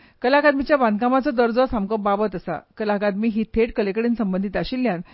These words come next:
कला अकादमीची अवतिकाय ही गंभीर बाब आसा. कला अकादमीच्या बांदकामाचे सभागृहाची खासा समिती नेमून चवकशी जावपाक जाय, अशी मागणी आमदार विजय सरदेसाय हांणी केल्ली.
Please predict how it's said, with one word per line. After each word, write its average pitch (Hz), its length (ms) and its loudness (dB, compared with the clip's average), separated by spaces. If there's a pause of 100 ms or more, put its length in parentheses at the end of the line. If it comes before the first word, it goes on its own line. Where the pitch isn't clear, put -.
(220)
कला 262 180 4
अकादमीची 277 400 0
अवतिकाय 240 400 0
ही 254 80 0
गंभीर 214 340 4
बाब 185 200 -2
आसा. 170 200 -6 (340)
कला 254 180 2
अकादमीच्या 269 420 0
बांदकामाचे 226 640 -2
सभागृहाची 220 640 -4
खासा 202 220 -6
समिती 202 340 -4
नेमून 220 320 0
चवकशी 226 400 -4
जावपाक 214 300 0
जाय, 165 240 -4 (380)
अशी 220 160 -4
मागणी 269 280 2
आमदार 226 380 2
विजय 208 240 0
सरदेसाय 190 420 -4
हांणी 214 140 -2
केल्ली. 170 280 -8